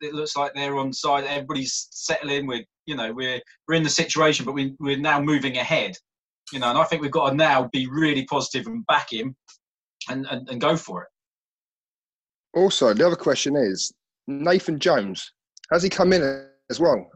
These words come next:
Speaker 2: And maybe, you know, is he coaching for free at the moment? Or ma-, it might even come out that through all this, he didn't get paid or whatever. That's what I'm hoping for. And it might help him to, you know, turn his reputation around a little bit.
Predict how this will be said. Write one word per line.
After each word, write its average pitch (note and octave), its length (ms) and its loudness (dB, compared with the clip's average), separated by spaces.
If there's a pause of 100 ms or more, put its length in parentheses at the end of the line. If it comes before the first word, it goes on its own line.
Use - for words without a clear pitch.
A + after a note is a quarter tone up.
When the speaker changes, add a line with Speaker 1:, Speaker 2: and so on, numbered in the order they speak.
(120)
Speaker 2:
And A#2+ 280 2
maybe, B2+ 240 2 (340)
you - 120 -20
know, A2 200 -6 (220)
is A#2 60 -10
he B2 60 -4
coaching C3 340 0
for A2+ 60 -12
free D3+ 180 4
at D3+ 60 2
the C3+ 40 2
moment? D#3 320 2
Or A#2+ 280 -2
ma-, B2+ 160 -4 (140)
it E3 160 2
might F3 180 4
even B2+ 120 2
come C#3 200 2
out C3+ 240 4
that A2 200 0 (600)
through D3+ 180 4
all C3 100 6
this, B2+ 380 2 (160)
he C3 140 2
didn't C3+ 180 2
get C3+ 160 0
paid D#3+ 200 2
or B2 40 4
whatever. G2+ 420 -2
That's C#3+ 180 0
what D#3 100 4
I'm D#3 80 4
hoping A#2 260 2
for. A#2+ 180 -2
And B2 100 0
it - 20 -4
might C3+ 200 0 (540)
help D3+ 220 2
him C#3+ 180 2
to, A#2+ 380 0
you A2+ 60 -10
know, G#2+ 220 -2 (840)
turn C#3+ 200 0
his A#2+ 120 -2
reputation D3+ 480 0
around G#2+ 100 0
a - 20 -2
little G2 140 -2
bit. G#2 160 -4